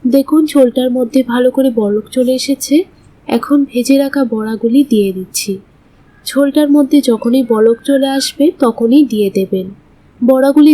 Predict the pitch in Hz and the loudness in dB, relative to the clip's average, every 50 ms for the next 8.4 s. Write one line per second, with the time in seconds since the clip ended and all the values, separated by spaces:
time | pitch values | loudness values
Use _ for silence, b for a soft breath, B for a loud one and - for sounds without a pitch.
0 | - - 233 226 208 240 247 262 262 262 - - 240 214 220 247 320 392 370 - | 4 2 2 0 2 0 -4 -4 -4 -6 -4 -4 -2 0 2 2 0 0 0 -4
1 | - _ _ 220 233 240 226 - 240 240 - 294 285 - - 226 214 214 226 226 | -8 _ _ -4 -2 -2 0 0 -2 0 2 0 0 0 0 -2 -2 -2 -2 -4
2 | 226 233 262 269 - - - 220 226 226 226 233 294 311 294 247 226 208 202 202 | -4 -4 -4 -4 -2 0 2 2 2 0 0 -2 -2 0 0 0 -2 -2 -4 -6
3 | 202 - 202 202 196 190 196 190 185 - 190 190 - _ _ _ _ _ _ _ | -8 -8 -8 -6 -6 -6 -6 -8 -8 -10 -14 -16 -16 _ _ _ _ _ _ _
4 | _ 262 254 247 247 254 277 233 247 233 226 233 233 233 269 254 254 277 311 311 | _ -2 -2 0 2 0 0 0 0 -2 -2 -2 -2 0 0 2 2 2 0 0
5 | - - 285 - - - - 285 269 269 269 294 302 294 294 269 254 240 294 370 | -4 -8 -8 -8 -8 -4 -2 -2 0 2 2 2 2 2 0 -4 -4 -2 -2 -2
6 | 381 - - 262 233 202 - 226 208 208 208 196 - - 190 180 - 190 190 196 | -2 -2 -2 -2 -2 0 -2 -2 -2 -2 -4 -6 -6 -8 -10 -8 -10 -12 -12 -12
7 | - _ _ _ _ _ _ - - _ _ - 277 277 285 302 285 262 247 240 | -16 _ _ _ _ _ _ -20 -20 _ _ -4 -2 0 2 2 2 2 0 0
8 | - 285 277 - 285 - - | -2 -2 0 0 0 0 0